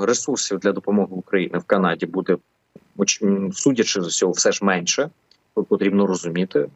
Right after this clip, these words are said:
Але хороша, верніше, це погана новина. А хороша новина, скажімо, в тому, що ми цього особливо не відчуємо, тому що допомога з боку Канади і не була ніколи колосальною.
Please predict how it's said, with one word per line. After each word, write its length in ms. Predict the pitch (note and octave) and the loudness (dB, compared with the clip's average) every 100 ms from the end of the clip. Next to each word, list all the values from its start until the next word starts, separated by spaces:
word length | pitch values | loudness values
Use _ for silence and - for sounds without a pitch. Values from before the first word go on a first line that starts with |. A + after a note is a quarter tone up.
| - | -2
Але 680 | F#2+ F#2 G2+ G2 G2 F#2+ F2+ _ | 0 4 4 4 4 2 -2 _
хороша, 360 | G#2+ B2+ D3 C3 - - | 0 2 0 -6 -10 -6
верніше, 340 | F#2+ F#2 - - | -4 -2 -2 -4
це 100 | - | -2
погана 360 | F#2 E2+ E2+ - | 0 0 -4 -12
новина. 300 | - - E2+ | -4 -2 0
А 60 | |
хороша 340 | G2+ B2 - E3+ | 2 2 2 -2
новина, 420 | B2+ B2 A#2+ A#2 - _ _ _ _ | -2 0 0 -2 -6 _ _ _ _
скажімо, 320 | A2 G2+ A2 | 0 4 2
в 60 | - | 2
тому, 220 | D3 C#3+ | 2 2
що 180 | - A2 | 2 2
ми 120 | A#2 | 2
цього 260 | - A2+ G#2+ | 2 2 2
особливо 420 | - G2 A2 G#2+ | 0 0 2 4
не 100 | G2+ | 2
відчуємо, 440 | G2 - C#3+ A#2 | 2 2 2 2
тому 220 | F#2+ F#2 | 0 0
що 380 | G2+ - G2+ G2 | 0 2 2 4
допомога 420 | G2 G2+ G#2 G#2 | 2 2 2 2
з 40 | F#2+ | 0
боку 260 | F2+ - | -4 -2
Канади 360 | - G2 A2+ G#2+ | 0 2 4 2
і 140 | G2+ | 2
не 120 | G2+ F#2 | 2 2
була 280 | F#2 G2+ | 4 2
ніколи 320 | G2 F#2 F#2+ F#2 | 0 -4 -4 -2
колосальною. 880 | F#2 F2 - F2+ F2 G#2 B2 D3 | 0 0 0 0 0 0 0 -2